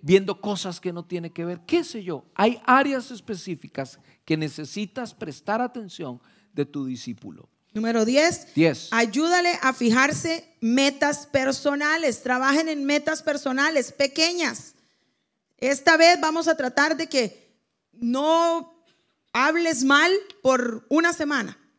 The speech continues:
Speaker 2: que elimines esos vocabularios de ti. Vamos, por una semana, tú puedes. Una meta específica.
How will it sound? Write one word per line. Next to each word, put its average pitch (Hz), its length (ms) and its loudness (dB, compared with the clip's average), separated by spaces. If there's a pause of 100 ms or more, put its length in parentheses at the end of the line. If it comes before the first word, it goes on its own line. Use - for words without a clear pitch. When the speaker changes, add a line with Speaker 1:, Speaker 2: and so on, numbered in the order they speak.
(300)
Speaker 2:
que 240 340 6
elimines 302 520 4
esos 359 200 2
vocabularios 294 580 0
de 277 120 0
ti. 208 280 -6 (460)
Vamos, 240 360 0
por 220 160 -6
una 339 180 -6
semana, 254 420 -2
tú 339 140 -2
puedes. 240 540 -2 (300)
Una 311 220 0
meta 359 260 -2
específica. 214 760 -6